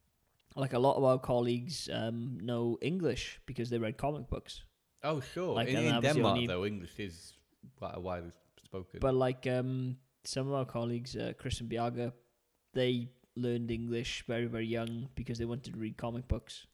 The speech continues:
Speaker 2: So it's the same thing.
Speaker 1: And
Speaker 2: People in Hong Kong wanna play R P Gs,
Speaker 1: Gee,
Speaker 2: they
Speaker 1: so
Speaker 2: learn Japanese.
Speaker 1: Well, not even that. Just play games.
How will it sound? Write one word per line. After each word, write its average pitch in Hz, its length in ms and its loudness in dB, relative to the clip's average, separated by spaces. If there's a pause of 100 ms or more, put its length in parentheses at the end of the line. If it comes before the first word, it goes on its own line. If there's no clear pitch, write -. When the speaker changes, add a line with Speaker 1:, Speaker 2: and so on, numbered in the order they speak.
(140)
Speaker 2:
So 95 220 -6
it's - 240 -12
the 98 100 -10
same 120 320 0
thing. 107 160 0
Speaker 1:
And 92 100 -6
Speaker 2:
People 104 280 -8
in 87 40 -8
Hong 98 160 -8
Kong 92 160 -8
wanna 95 200 -6
play 92 180 -6
R 90 120 -4
P - 160 -12
Gs, 90 200 -6
Speaker 1:
Gee, 135 120 2
Speaker 2:
they 90 60 0
Speaker 1:
so 104 140 0
Speaker 2:
learn 92 240 -2
Japanese. 98 420 -6
Speaker 1:
Well, 170 100 4
not 240 100 6
even 165 180 2
that. 214 180 -4
Just - 200 -6
play 139 120 2
games. 170 540 -4